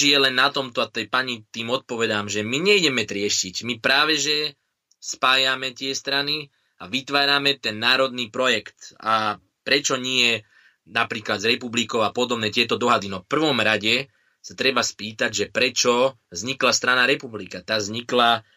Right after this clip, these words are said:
formou trieštenia jednej zo strán L S N S. Čiže za to my nemôžeme ako predstaviteľa teda strany Život, že L S N S sa roztrieštila a vznikol tu nejaký subjekt pod názvom Republika.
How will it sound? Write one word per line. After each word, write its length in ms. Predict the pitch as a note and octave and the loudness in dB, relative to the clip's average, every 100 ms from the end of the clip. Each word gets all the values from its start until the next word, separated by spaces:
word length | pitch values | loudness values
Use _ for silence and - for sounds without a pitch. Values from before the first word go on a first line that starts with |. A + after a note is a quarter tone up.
| _ | _
formou 480 | - B2+ C3+ B2+ A#2 | -2 0 2 2 0
trieštenia 880 | - D3+ E3+ - A#2+ A2+ A2+ A#2+ A#2 _ - | 0 2 2 0 -2 2 4 2 -2 _ -10
jednej 480 | G#2 C3+ C3 C3 C3 | -2 0 2 2 2
zo 80 | A#2+ | 0
strán 320 | A#2+ A#2 A#2+ | 0 0 0
L 160 | A#2+ B2 | 2 0
S 80 | C3 | 0
N 160 | C3 | -2
S. 160 | B2+ D#3+ C3+ - _ _ _ | -2 -2 -2 -6 _ _ _
Čiže 480 | - A2+ G2+ B2+ A#2 _ _ _ | -2 2 4 4 2 _ _ _
za 160 | - B2 | -2 0
to 160 | B2+ | 2
my 80 | C#3+ | 2
nemôžeme 640 | D3+ E3+ D3+ A#2 A#2 A#2+ A2+ | 2 4 2 2 2 2 2
ako 160 | A2 A2 | 0 -4
predstaviteľa 720 | A#2+ B2 - A#2+ A#2 A#2+ A2 | -2 -2 0 -2 0 -2 0
teda 160 | A#2+ G#2+ | 0 0
strany 400 | - A#2+ A#2+ G2+ | 0 0 0 -2
Život, 320 | G2+ A#2+ C3 | -2 0 0
že 420 | A2+ A2+ A2 G#2+ - _ _ | 0 2 4 2 -2 _ _
L 60 | - | -2
S 140 | A2 B2 | 0 0
N 140 | A2 | 0
S 180 | G#2 A2+ | -2 0
sa 220 | - G2 | 0 0
roztrieštila 800 | F#2 - G#2+ A2+ - B2 B2 A#2 | -4 -4 0 0 2 2 4 4
a 40 | G#2+ | 2
vznikol 400 | A2 A2 A#2+ G#2+ | 0 -2 -2 -2
tu 140 | A2+ | -2
nejaký 240 | A2+ A2 - | -2 -2 -6
subjekt 380 | A#2 A2+ G#2+ | -4 -4 -2
pod 100 | A2 | -2
názvom 400 | A2 A2+ A#2 A2 A2 - - _ - | 0 0 0 -4 -6 -16 -20 _ -6
Republika. 640 | B2 C#3+ C3 A2 G2+ F#2+ | -2 -2 0 -2 -2 -6